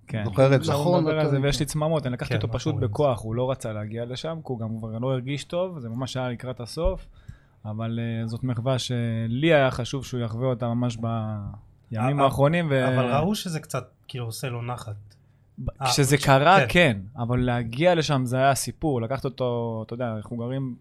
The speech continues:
Speaker 1: במקור, אנחנו מרמת גן, באותו זמן, ועכשיו עדיין בנווה סביון, באור יהודה, לקחת אותו את הש-, את השעה ורבע נסיעה,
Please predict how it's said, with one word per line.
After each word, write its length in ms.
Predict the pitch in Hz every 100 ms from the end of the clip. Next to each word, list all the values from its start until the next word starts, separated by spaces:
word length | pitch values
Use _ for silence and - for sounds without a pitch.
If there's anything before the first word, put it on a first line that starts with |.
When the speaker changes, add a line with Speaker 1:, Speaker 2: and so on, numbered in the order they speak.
| -
Speaker 1:
במקור, 300 | 117 117 147
אנחנו 120 | 131
מרמת 340 | 123 117 117
גן, 260 | 123 151 139
באותו 260 | 123 120 123
זמן, 240 | 131 131 123
ועכשיו 400 | 110 - 143 131
עדיין 360 | 127 131 123
בנווה 280 | 117 117 120
סביון, 380 | 127 117 127 135
באור 140 | 123 127
יהודה, 280 | 147 185 202 - _ - - _ _ -
לקחת 180 | 135
אותו 140 | 147 143
את 40 |
הש-, 120 | 127
את 200 | 135 139
השעה 280 | 135 - 151 147
ורבע 260 | 147 147
נסיעה, 480 | 139 123 135 139 131